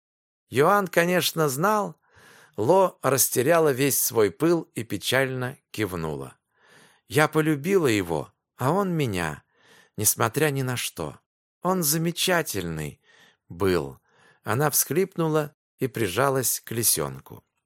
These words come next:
В доме наступила тишина, и я расслышал голоса на улице. Кто-то переговаривался громко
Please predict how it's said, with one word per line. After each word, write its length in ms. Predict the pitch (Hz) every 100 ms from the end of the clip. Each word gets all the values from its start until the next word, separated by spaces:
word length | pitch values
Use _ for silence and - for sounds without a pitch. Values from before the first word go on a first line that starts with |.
| _ _ _ -
В 160 | 175
доме 320 | 151 196 196 185
наступила 680 | 160 - 127 110 170 156
тишина, 800 | - 143 - 107 95 127 151 147 _ _ - - _ _
и 100 | 98
я 200 | 120 170
расслышал 680 | 151 - 139 165 - 156
голоса 480 | 117 117 113 107 147
на 180 | 139 135
улице. 540 | 107 82 73 - - - _ _ _ _ _
Кто-то 400 | - 180 185 175
переговаривался 1160 | 151 160 143 127 123 143 165 165 160 139 - 143
громко 720 | 104 101 175 175 - 165 156